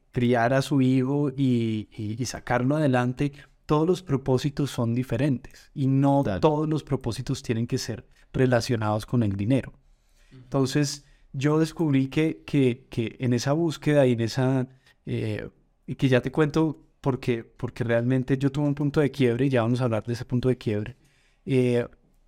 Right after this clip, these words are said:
Speaker 1: pero, pero en ese momento yo dije, "Mira, ¿qué pasa si yo me muero mañana? Voy a sentir que di todo, que, que toda la música que tengo guardada, todo lo que no he podido hacer,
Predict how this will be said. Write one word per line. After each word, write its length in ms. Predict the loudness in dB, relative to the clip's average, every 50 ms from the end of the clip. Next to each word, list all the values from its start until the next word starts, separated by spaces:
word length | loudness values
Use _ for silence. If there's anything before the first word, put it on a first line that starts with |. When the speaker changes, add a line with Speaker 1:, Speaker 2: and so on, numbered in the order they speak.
| -2
Speaker 1:
pero, 420 | 0 2 2 2 2 2 0 -4 -4
pero 300 | 0 0 2 2 4 2
en 140 | 2 2 2
ese 240 | 0 0 0 -2 -2
momento 480 | -2 0 0 0 0 0 0 0 -2
yo 160 | -2 0 0 -2
dije, 360 | 0 0 0 -2 -2 -4 -8 _ _ _ _ _ _ _ -4
"Mira, 160 | 0 0 2
¿qué 100 | 0 0
pasa 240 | 0 0 0 0 -2
si 180 | -4 -4 -2 0
yo 140 | 0 2 2
me 100 | 2 2
muero 240 | 2 2 2 2
mañana? 420 | 2 0 0 -2 -4 -8 -8 -10 -14 _ _ _ _ _ _ _ _ _ _ -2
Voy 200 | 2 4 4 4
a 60 | 2
sentir 640 | 0 0 0 0 0 0 0 0 0 0 -2 -4 -16 -20 -20 _ _ _ _ _ _ _ -6
que 160 | 0 2 2
di 160 | 4 2 2
todo, 500 | 0 0 -2 0 2 2 2 0 -4 -6
que, 340 | -4 0 2 2 2 2 0
que 340 | -4 -4 -4 -4 -4 -6 -10 -14 _ _ _
toda 180 | 0 0 2 2
la 100 | 2 2
música 340 | 0 0 0 0 -2 -2
que 100 | 0 0
tengo 240 | -2 0 0 0 0
guardada, 640 | 2 2 0 0 0 0 0 2 2 2 2 0 -2 0
todo 160 | 0 2 2
lo 100 | 0 0
que 120 | -2 0 0
no 80 | 0
he 40 | 0
podido 360 | -2 -2 -2 0 0 0 0
hacer, 380 | 0 -2 -2 -4 -4 -4 -4 -8